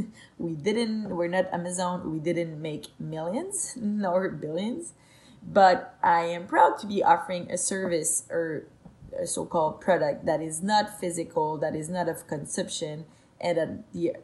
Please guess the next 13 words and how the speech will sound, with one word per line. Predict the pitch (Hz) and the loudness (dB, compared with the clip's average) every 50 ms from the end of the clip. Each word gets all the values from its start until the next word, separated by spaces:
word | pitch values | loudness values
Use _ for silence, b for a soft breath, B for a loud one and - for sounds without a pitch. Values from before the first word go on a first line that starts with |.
| - _ _ _ _ _ | -16 _ _ _ _ _
only | 180 190 202 208 202 | -6 -4 -4 -6 -8
purpose | - - 175 170 175 - 208 202 208 202 - - | -8 -6 -6 -6 -4 -4 -6 -6 -4 -6 -6 -6
is | - 170 165 - | -4 -4 -4 -6
to | - - 170 160 | -6 -8 -10 -10
make | 156 151 147 - - | -8 -10 -12 -12 -12
people | - 170 - - 170 160 160 160 139 - - | -12 -14 -4 -4 -2 -2 0 -2 -4 -6 -6
feel | - 165 151 151 | -8 -6 -6 -6
better | 151 147 170 147 151 151 151 - - | -4 -2 -2 -2 0 -2 -2 -4 -4
without | 156 160 147 147 151 151 151 - - - - | -4 -4 -2 -2 -2 -2 -4 -4 -6 -6 -4
buying | - 131 120 - 135 139 151 | -2 -2 -2 -2 -6 -8 -8
more | 139 135 147 143 - - - _ _ _ _ | -8 -8 -8 -8 -10 -12 -18 _ _ _ _
stuff. | _ - - - - - - - - _ - _ - - _ - - - - B B B B B B B B B B B B B B B B _ _ _ _ _ _ _ _ _ | _ -18 -14 -12 -12 -12 -12 -14 -20 _ -20 _ -20 -18 _ -14 -14 -14 -16 B B B B B B B B B B B B B B B B _ _ _ _ _ _ _ _ _
So | - - - 277 262 254 254 247 240 240 - | -4 6 10 12 12 12 12 10 8 4 -2